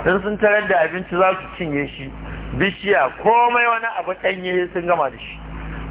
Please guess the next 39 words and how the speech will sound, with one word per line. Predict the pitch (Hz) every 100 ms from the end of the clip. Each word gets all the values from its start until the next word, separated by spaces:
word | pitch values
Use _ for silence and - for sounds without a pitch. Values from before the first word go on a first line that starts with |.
| -
Kaga | 202 214
ai | 220 226
ba | 185 147
su | 147
bane | 147 147 113
ko? | 196 - - - - -
Kuma | - 185
kada | 196 190 170
Allah | 175 156
ya |
nuna | 190 190
mana | 170 170
lokacin | 147 151 127 - 202 185
su. | 185 175 - - - - -
To | 139 -
su | 214
ne | 214
Ya'juj | 190 190 180 190 175
wa | 160
Ma'juj. | 156 151 147 202 196 - - - - - -
Wato | 147 147 151
shi | - 196
yasa | 190 214 185 185 - - - - - - - -
ainihin | 175 196 202 208 208 214
ana | 208 185
bayanin | 165 175 190 165 190
tashin | 190 185 170 -
kiyama | 165 190 180 165
alamomin | 170 180 185 185 220 233
su, | 247 196 - - - -
abinda | 139 202 190
ake | 185 185 175 180
so | 170 -
ka | 151
yadda | 151 147 180
da | 170 160
abinda | 147 180 165
nasi | 165 170
ya | -